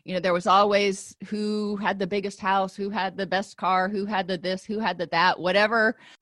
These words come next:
was a priority in your neighborhood. And we used to talk about that as, quote, "keeping up with the Joneses."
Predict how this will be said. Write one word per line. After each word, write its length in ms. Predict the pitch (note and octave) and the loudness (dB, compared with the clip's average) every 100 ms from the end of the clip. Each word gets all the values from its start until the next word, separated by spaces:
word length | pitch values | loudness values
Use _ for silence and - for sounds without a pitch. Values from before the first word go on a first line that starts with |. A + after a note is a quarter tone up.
| - | -6
was 420 | F#3 F#3+ F#3+ F#3+ F3 | 2 2 0 -6 -6
a 80 | |
priority 800 | - G#3+ G#3 G3 A3+ A3+ G#3+ G3 | -2 4 6 6 4 2 2 0
in 120 | F#3 | 0
your 140 | G3+ G3+ | 0 2
neighborhood. 600 | G3+ G#3+ G#3+ G#3 C#3+ D#3+ _ - - - | 2 2 0 0 0 -2 _ -20 -12 0
And 360 | A3+ A3+ A3 - - | 2 2 0 -4 -6
we 140 | A3 B3+ | 0 0
used 200 | - - | 0 -4
to 60 | _ - | _ 2
talk 260 | A#3 B3+ | 2 4
about 240 | A3+ G#3+ G#3 | 4 2 4
that 220 | A3 G3+ | 4 4
as, 120 | F3 | 2
quote, 300 | - G3+ - | 0 -2 -2
"keeping 340 | - A#3 A3 | -4 -2 0
up 160 | G#3 - | 0 0
with 120 | G#3 | -2
the 80 | E3+ | -2
Joneses." 640 | G3 F#3 G3 E3 C#3+ - | 2 4 4 2 -4 -6